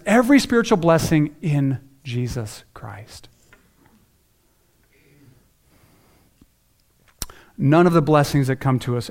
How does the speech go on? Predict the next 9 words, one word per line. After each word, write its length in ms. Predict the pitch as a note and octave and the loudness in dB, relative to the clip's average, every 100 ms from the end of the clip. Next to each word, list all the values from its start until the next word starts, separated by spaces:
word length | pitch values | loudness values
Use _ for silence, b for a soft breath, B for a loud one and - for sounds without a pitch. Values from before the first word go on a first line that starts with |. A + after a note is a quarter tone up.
| - | -8
out, 220 | C3+ - | -8 -6
come 180 | D3 C3+ | -2 -2
out, 320 | B2 C3 - - | -2 -6 -18 -10
come 220 | - D3 C3 | -2 -2 0
to 200 | C#3+ B2 | -2 -2
us 220 | A#2+ - | -4 -6
outside 640 | C3+ B2 - - C3 B2+ C3 - | -4 -4 -6 -8 -6 -4 -8 -10
of 160 | G#2+ | -14
Christ. 580 | - G#2 F#2+ G#2+ - - | -12 -12 -12 -14 -18 -20